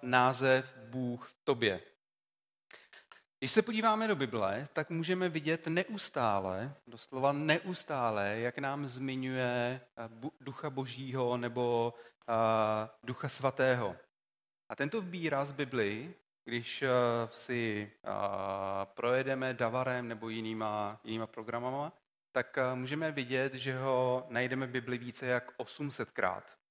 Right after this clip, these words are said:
Poprvé se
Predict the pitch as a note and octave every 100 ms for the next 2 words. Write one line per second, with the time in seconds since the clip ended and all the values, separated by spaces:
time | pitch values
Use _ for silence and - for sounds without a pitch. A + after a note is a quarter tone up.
0 | _ _ _ _ _ _ - _ _ -
1 | D3+ G#3+ E3+ G#2 G#2+ B2+ - - _ -
2 | D3 C3+ C3 B2+ B2+